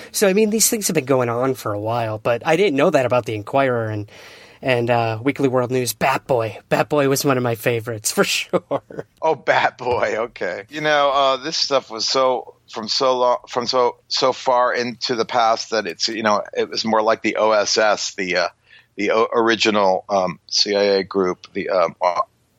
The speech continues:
Speaker 2: what was it, Office of Special Services?
Speaker 1: Yes.
Speaker 2: Strategic Services.
Speaker 1: Yeah.
Speaker 2: Strategic. Yeah. So, you know, it's a great way of, of controlling information i-,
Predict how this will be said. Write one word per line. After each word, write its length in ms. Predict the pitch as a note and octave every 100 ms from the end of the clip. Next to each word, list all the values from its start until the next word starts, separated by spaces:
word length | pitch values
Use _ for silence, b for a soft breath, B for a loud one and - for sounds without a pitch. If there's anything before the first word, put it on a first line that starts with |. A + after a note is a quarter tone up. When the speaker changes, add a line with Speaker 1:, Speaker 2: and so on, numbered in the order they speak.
| _
Speaker 2:
what 120 | F#2
was 120 | -
it, 80 | G2+ -
Office 360 | F#2+ - - F2+
of 100 | -
Special 420 | - - G2 G#2+
Services? 580 | - A2 B2 D3 D#3 -
Speaker 1:
Yes. 180 | C#3+ B2+
Speaker 2:
Strategic 440 | - - E3 G#2+
Services. 520 | - G2 D#2 - - -
Speaker 1:
Yeah. 260 | C#3 - F#2
Speaker 2:
Strategic. 420 | - - G2+ - - - _ _ b b b b
Yeah. 220 | D3 - - B B B
So, 240 | - F#3
you 100 | G3+
know, 220 | D#3+ B2
it's 200 | - C#3+
a 100 | D3+
great 420 | C#3 - D3+ D3 C3
way 400 | C#3+ C#3 C3+ -
of, 400 | B2 A#2+ A2+ -
of 500 | A2+ A2 G2+ - - _ _ -
controlling 1000 | A#2+ A2+ - B2+ B2 A#2+ A#2+ A2+ A2 -
information 800 | B2 A2 A2+ A2 A#2+ C3+ - A2+
i-, 280 | - G#2+ G#2+